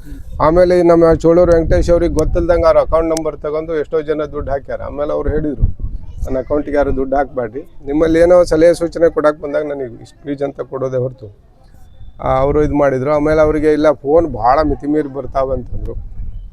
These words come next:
ಆಗ ಅವ್ರಿಗೆ ಇಷ್ಟೇ ಹೇಳಿದೆ ನಾನು, "ವಾರಕ್ಕೆ ಒಂದು ಡೇಟ್ ಕೊಡಿ, ಪ್ರತಿ ರವಿವಾರ ನಾನು ಈ ಟೈಮಿಂದ ಈ ಟೈಮಿಗೆ ಸಿಗ್ತೀನಿ,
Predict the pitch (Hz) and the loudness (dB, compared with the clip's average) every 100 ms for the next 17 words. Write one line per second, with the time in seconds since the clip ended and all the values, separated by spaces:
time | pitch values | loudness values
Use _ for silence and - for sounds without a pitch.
0 | - - - - 135 135 135 120 120 - | -16 -12 -12 -8 -2 0 0 0 -2 2
1 | 165 156 139 127 101 90 - - - - | 4 4 4 2 0 -10 -14 -16 -20 -20
2 | - _ - - 135 160 170 170 147 143 | -20 _ -20 0 2 4 4 2 4 2
3 | 151 143 110 - _ - 127 160 175 147 | 2 -2 -4 -6 _ -6 -4 -2 0 2
4 | 139 143 170 151 139 131 127 131 156 151 | 2 2 0 -2 -2 -4 -2 -4 -4 -6
5 | 127 139 120 - 104 101 110 | -6 -6 -6 -10 -14 -10 -10